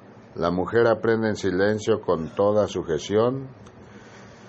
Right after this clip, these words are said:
porque no permito a la mujer enseñar ni ejercer dominio sobre el hombre, sino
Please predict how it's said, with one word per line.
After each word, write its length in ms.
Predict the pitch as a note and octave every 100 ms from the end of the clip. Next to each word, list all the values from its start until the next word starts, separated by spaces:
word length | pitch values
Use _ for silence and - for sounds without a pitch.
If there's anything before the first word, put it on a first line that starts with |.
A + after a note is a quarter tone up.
| - - - -
porque 380 | A2 A2 G#2 A2+
no 180 | A2 B2+
permito 560 | C3 A#2 B2 C#3 C#3 B2+
a 60 |
la 120 | A#2+
mujer 440 | A2+ A2+ G#2 C3 C3+
enseñar 720 | B2+ A2 A2+ A2 A#2+ C3 C#3+
ni 160 | C3 A#2
ejercer 580 | G#2 G#2+ F#2+ A#2+ B2
dominio 560 | A#2 G#2 A2 B2 A#2+ A2
sobre 360 | G#2 F#2+ F#2 F2+
el 120 | A2
hombre, 380 | C3 C3 A#2+ G#2+
sino 540 | G2 F#2 G#2 A#2+